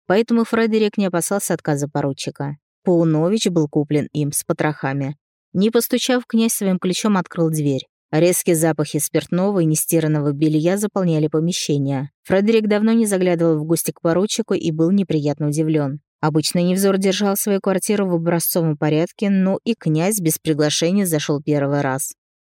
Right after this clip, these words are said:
Невзор лежал лицом на кровати, повернув голову к стене.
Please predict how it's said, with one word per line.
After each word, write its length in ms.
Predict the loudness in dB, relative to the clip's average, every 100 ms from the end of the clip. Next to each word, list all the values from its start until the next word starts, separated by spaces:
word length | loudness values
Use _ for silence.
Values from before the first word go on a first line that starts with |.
| _
Невзор 460 | -2 0 2 2 2
лежал 360 | 2 2 2
лицом 380 | 2 0 0 0
на 100 | 0
кровати, 500 | 0 0 0 0 -2
повернув 500 | -2 0 0 0 -2
голову 360 | -2 0 0 -2
к 80 | -4
стене. 560 | -4 0 0 0 -2